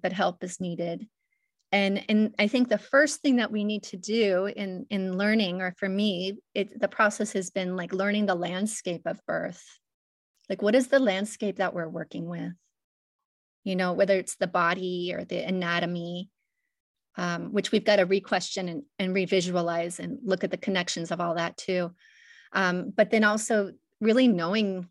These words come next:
what usually happens, right? What we typically see, and that we can pay more attention to those signs of, um, of not just normal, but just also even in, in our own body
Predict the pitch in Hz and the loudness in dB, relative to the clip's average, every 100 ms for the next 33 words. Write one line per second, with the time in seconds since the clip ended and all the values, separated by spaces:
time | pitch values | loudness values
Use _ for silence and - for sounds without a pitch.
0 | _ _ _ _ _ _ _ _ _ _ | _ _ _ _ _ _ _ _ _ _
1 | 180 202 214 202 202 226 226 208 190 175 | -6 -2 -2 0 0 2 2 0 0 0
2 | 180 175 160 170 - 185 180 196 196 202 | 0 -4 -6 -8 -8 -2 -2 -2 -2 -2
3 | 185 - 185 196 - 190 175 - - 180 | -2 -4 -4 -4 -2 -4 -4 -8 -6 -4
4 | 170 165 160 165 _ _ _ _ _ 190 | -2 -4 -6 -10 _ _ _ _ _ -4
5 | 185 185 202 180 180 170 175 _ _ - | -2 -2 -2 -4 -4 -6 -10 _ _ 0
6 | 247 226 220 185 - - 190 190 185 170 | 4 6 4 0 -4 -6 -6 -4 -6 -6
7 | 185 170 165 - 180 165 175 175 165 156 | -6 -4 -4 -4 -2 -2 -2 -2 -2 -4
8 | - - 165 165 - - _ _ _ _ | -8 -8 -8 -8 -10 -16 _ _ _ _
9 | _ _ - 185 170 165 - - 226 247 | _ _ -4 0 0 -2 -8 0 0 2
10 | 403 - 190 165 175 226 208 180 214 - | 0 0 -2 -2 0 0 0 0 -2 0
11 | 214 247 240 214 202 180 165 - 175 180 | 0 2 0 0 -2 -4 -8 -8 -6 -4
12 | 180 165 165 160 156 180 | -2 -2 -2 -6 -10 -14